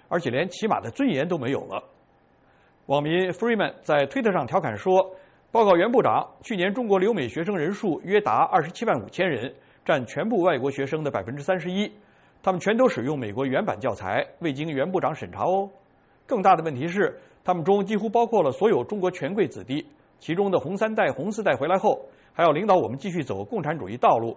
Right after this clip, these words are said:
建设中国特色的社会主义呢。遭到中国当局全面封杀的著名专栏作家赵楚说，中国高官在国外万众瞩目之下，大谈如何自幼就阅读伏尔泰、卢梭、狄德罗，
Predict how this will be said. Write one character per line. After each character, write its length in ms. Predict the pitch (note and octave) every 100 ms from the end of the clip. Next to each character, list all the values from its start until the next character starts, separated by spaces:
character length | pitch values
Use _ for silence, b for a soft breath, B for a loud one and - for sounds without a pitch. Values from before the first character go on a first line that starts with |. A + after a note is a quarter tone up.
| b b
建 200 | - C#3+
设 180 | D#3+ B2
中 220 | C4+ B3+
国 120 | D#3
特 200 | E3+ F3+
色 180 | - D3+
的 180 | A#2+ -
社 220 | - C4 A#3
会 180 | G#3
主 160 | A#2+ A#2
义 120 | C3
呢。 140 | D3+ C#3+ - _ _ _ _ _ _ _ _
遭 160 | F#3 G3
到 100 | A#3
中 160 | B3
国 80 | G#3+
当 160 | F3+ F3+
局 140 | E3
全 180 | E3 F#3+
面 140 | E3+
封 180 | - G#3+
杀 140 | G3+
的 80 | F#3+
著 160 | D3+ G#3
名 180 | D#3 F#3+
专 140 | G#3
栏 100 | F#3+
作 140 | F#3
家 120 | D3 E3
赵 160 | F3 -
楚 140 | -
说， 320 | - C#3 D3 - b b b b b
中 140 | - B3+
国 120 | G#3
高 160 | G#3+ A3
官 160 | A3
在 120 | G#3
国 160 | D#3 B2+
外 200 | F3+ D3
万 200 | E3+ G#3+
众 200 | G3 D3+
瞩 120 | A2 A2+
目 160 | D#3
之 120 | B2
下， 180 | G3 A3+ - _
大 140 | G#3
谈 160 | B2 C#3+
如 220 | D#3+ A3
何 180 | C#3+ F3
自 200 | F3+ A#3+
幼 120 | G3
就 140 | D3+ F3
阅 180 | F#3+ B2
读 320 | G#2+ B2 F#3
伏 160 | - F3+
尔 140 | F3+
泰、 240 | - F3 - - _
卢 160 | C#3 G3
梭、 280 | A3 G#3+ - - _
狄 120 | F#3+
德 100 | G#3+
罗， 340 | G3 C#3 -